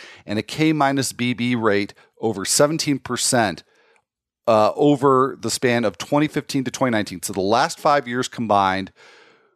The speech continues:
who, what relievers have a hundred fifty strikeouts and a K minus B B of at least seventeen percent, but no saves? So there are two pitchers. They are Michael Feliz and Nick Goody. And I basically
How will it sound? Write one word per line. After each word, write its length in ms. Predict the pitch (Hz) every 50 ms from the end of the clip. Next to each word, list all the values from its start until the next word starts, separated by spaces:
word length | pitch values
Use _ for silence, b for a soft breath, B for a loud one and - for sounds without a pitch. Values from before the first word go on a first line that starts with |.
| b
who, 260 | - - 156 170 180
what 280 | 160 127 123 151 180 127
relievers 380 | 175 190 170 160 127 143 - -
have 140 | 127 107
a 80 | 98 95
hundred 280 | - 127 147 165 202 190
fifty 320 | - - 170 - - 165
strikeouts 560 | - - - 143 131 - - 135 131 123 - -
and 140 | 123 113
a 40 | 110
K 200 | - - - 147
minus 260 | 147 147 143 139 131
B 180 | - - 135 127
B 240 | 113 120 117 117 123
of 280 | 113 113 104 92 87 _ -
at 120 | - 113 104
least 240 | - 123 120 117 -
seventeen 340 | - 135 139 139 - 139
percent, 420 | 123 - 113 - - 139 123 113 - - _ _
but 460 | - 95 - 190 185 156 110 107 - - _ _ _ _ _ -
no 600 | 95 104 113 123 139 135 131 131 123 120 113 92
saves? 800 | - - - - - 131 120 110 101 90 - - - - - - - b b b b b b b b b
So 140 | - - 131
there 160 | 110 123 113
are 100 | 113 110
two 500 | - - - - 165 160 160 156 156 147 - _ _ _
pitchers. 520 | - 160 156 - - 160 160 156 147 - b b b b b b
They 220 | - 101 127 139
are 160 | 135 120 117 110
Michael 400 | 107 107 120 143 156 - 196 175
Feliz 640 | - - 170 147 139 143 143 147 151 147 - - - _
and 240 | - 107 107 107 107
Nick 300 | 113 143 165 - _ _
Goody. 520 | 107 123 160 170 131 101 82 80 85 - _ _ _ _ _ _ _ _ _ _ _ _ _
And 120 | - 120
I 40 | 127
basically 600 | 131 - 202 247 240 - 202 - - 143 135 117